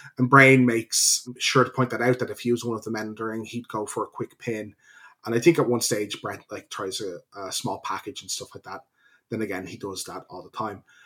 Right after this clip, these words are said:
Uh, slow stuff from them for the first five minutes, 'cause that's how long they have to wait for the next people to come in. But kinda makes me wanna see more between the two. And do we, do either of you guys know if these, uh, ever do a singles feud?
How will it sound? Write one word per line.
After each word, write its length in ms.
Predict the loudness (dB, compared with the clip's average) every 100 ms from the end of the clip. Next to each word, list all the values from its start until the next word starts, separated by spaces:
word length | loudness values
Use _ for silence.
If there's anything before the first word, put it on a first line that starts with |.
| -20 -12 0
Uh, 220 | 2 2
slow 500 | 2 6 12 12 12
stuff 320 | 12 10 8 8
from 140 | 6
them 180 | 8 8
for 120 | 4
the 40 |
first 320 | 6 8 8 8
five 300 | 8 8 8
minutes, 320 | 6 4 0
'cause 180 | 0 -2
that's 160 | -2
how 80 | -2
long 160 | -2 -4
they 60 |
have 80 | -4
to 60 | -4
wait 180 | -4
for 80 | -6
the 60 | -10
next 160 | -10
people 200 | -8 -10
to 60 | -6
come 160 | 0 2
in. 200 | 2 0 -12 -20 -20 _
But 200 | 2 2
kinda 360 | 6 8 10 10
makes 300 | 10 8 4
me 80 | 6
wanna 220 | 6 6
see 200 | 6 8
more 320 | 10 10 8
between 280 | 6 4 4
the 80 | 4
two. 280 | 2 2 2
And 160 | -2 -2
do 80 | 2
we, 200 | 2 2
do 120 | 6 6
either 140 | 8
of 80 | 6
you 80 | 10
guys 240 | 10 12
know 140 | 10 10
if 80 |
these, 360 | 8 2 2 -4 0
uh, 200 | 2 4
ever 140 | 4
do 160 | 6 6
a 20 |
singles 420 | 4 0 0 -2
feud? 280 | 4 4 4